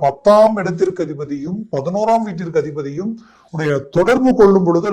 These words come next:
லாபத்தை உண்டாக்கக்கூடிய ஒரு தருணம், பெரிய லெவல்ல லாபத்தை உண்டாக்குவீங்க. இத்தனை நாட்களா நீங்க வாங்கி போட்டிருப்பீங்க சில பொருள், அதாவது ஒரு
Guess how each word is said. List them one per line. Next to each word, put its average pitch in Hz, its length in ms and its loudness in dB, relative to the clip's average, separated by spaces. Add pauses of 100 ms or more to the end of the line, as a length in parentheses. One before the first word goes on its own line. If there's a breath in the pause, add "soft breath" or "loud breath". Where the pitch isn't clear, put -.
(140)
லாபத்தை 233 560 2
உண்டாக்கக்கூடிய 180 720 -6
ஒரு 127 180 -12
தருணம், 147 400 -6
பெரிய 165 260 -6
லெவல்ல 180 360 -2
லாபத்தை 165 400 -4
உண்டாக்குவீங்க. 139 680 -8 (640 soft breath)
இத்தனை 170 320 0
நாட்களா 175 400 -2
நீங்க 151 160 -6 (100)
வாங்கி 202 360 -2
போட்டிருப்பீங்க 151 480 -6 (100)
சில 135 100 -6 (320)
பொருள், 156 260 -4 (240)
அதாவது 151 380 -2 (420 soft breath)
ஒரு 156 100 -2